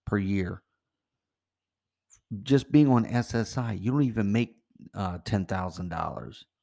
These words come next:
You know, and think about this, this is from the nineteen, early nineteen sixties, and, you know,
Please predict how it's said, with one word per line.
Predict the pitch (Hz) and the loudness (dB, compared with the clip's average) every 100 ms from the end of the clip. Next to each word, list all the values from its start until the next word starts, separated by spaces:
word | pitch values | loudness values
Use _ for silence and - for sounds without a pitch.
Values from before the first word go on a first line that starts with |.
| _ _ _ _ _ _ _ _ _ _ _ _ | _ _ _ _ _ _ _ _ _ _ _ _
You | - | -2
know, | 107 107 - | 0 0 -2
and | 120 | -2
think | 165 143 | -2 0
about | 104 98 | 0 0
this, | - 147 | -2 -4
this | 254 190 | -4 -6
is | |
from | - 143 117 | -2 2 2
the | |
nineteen, | 95 110 117 - 113 | 2 0 0 -2 -2
early | 87 127 135 | 0 0 2
nineteen | 110 117 113 110 98 | 2 2 -2 -4 -4
sixties, | - 110 104 - 104 110 110 _ _ _ _ _ _ _ - | -4 -4 -4 -6 -4 -4 -4 _ _ _ _ _ _ _ -6
and, | 101 101 95 - _ _ _ _ _ _ - | -4 -2 -4 -8 _ _ _ _ _ _ -2
you | 107 | 0
know, | 98 95 | 2 -2